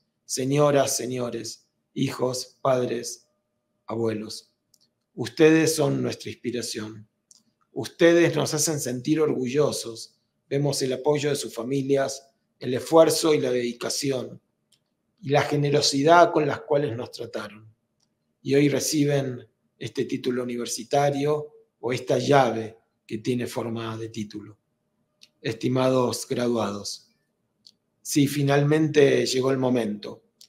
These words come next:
Úsenla, esta llave, este título, con sabiduría. Transformen la adversidad en oportunidad, la incertidumbre en capacidad de crear el futuro. Reinvéntense todas las veces que sea necesario.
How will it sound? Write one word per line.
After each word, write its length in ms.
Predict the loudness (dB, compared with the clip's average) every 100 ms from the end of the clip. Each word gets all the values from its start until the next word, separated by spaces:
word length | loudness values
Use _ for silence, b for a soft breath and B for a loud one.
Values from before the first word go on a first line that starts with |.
| _ _ _
Úsenla, 1160 | 6 8 8 6 6 8 8 8 6 -4 -18 _ _ _ _ _ _ _
esta 380 | -10 -10 -4 -4
llave, 600 | 4 8 8 6 0 -6
este 260 | -10 -10 -10
título, 720 | -6 -6 -4 -6 -6 -8 -14 _ _
con 200 | -10 -8
sabiduría. 760 | -4 -2 -2 -2 -2 -2 -4 -10 _ _ _ _ _ -6
Transformen 880 | -4 0 8 8 8 6 2 -2 -4
la 120 | -4
adversidad 680 | -2 -2 -2 -2 2 2 2
en 100 | -4
oportunidad, 760 | -6 -8 -12 -10 -8 -8 -8 -16 _ _ _ _ _ _
la 120 | -4
incertidumbre 1120 | -2 2 2 2 0 4 4 6 4 4 -2 -10
en 120 | -6
capacidad 640 | -2 0 -2 -2 -2 -2
de 140 | -2 -4
crear 260 | -6 -6
el 120 | -10 -14
futuro. 560 | -20 -18 -16 -16 -18 _ _ _ _ _ _
Reinvéntense 1040 | 2 4 6 6 6 6 2 2 2 2
todas 400 | 0 2 6 6
las 160 | 6 4
veces 340 | 2 0 0
que 120 | -4 -4
sea 200 | -2 0
necesario. 760 | -2 -2 -4 -4 -8 -12 -14